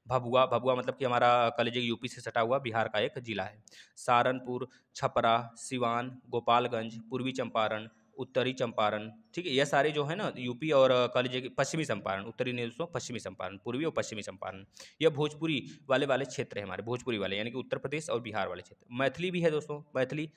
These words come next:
मैथिली दोस्तों तिरहुता और देवनागरी लिपि है, तिरहुता और देवनागरी, इसमें दोस्तों मैथिला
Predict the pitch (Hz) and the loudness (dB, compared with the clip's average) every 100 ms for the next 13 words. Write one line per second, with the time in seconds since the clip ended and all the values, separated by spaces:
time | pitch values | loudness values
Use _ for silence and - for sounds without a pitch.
0 | _ 131 131 165 147 165 160 - 160 139 | _ -4 -2 -4 -6 -8 -8 -2 2 2
1 | 135 135 190 156 131 135 131 104 101 131 | 2 4 6 6 4 4 2 2 0 -2
2 | 147 - - - 135 131 131 131 131 - | -6 -10 -18 -4 -2 0 0 -2 -4 -6
3 | 139 123 127 156 127 113 104 120 131 - | -4 -2 2 2 4 2 0 -2 -6 -8
4 | 139 131 135 127 117 - 143 170 131 | -8 -8 -8 -6 -6 -4 0 2 0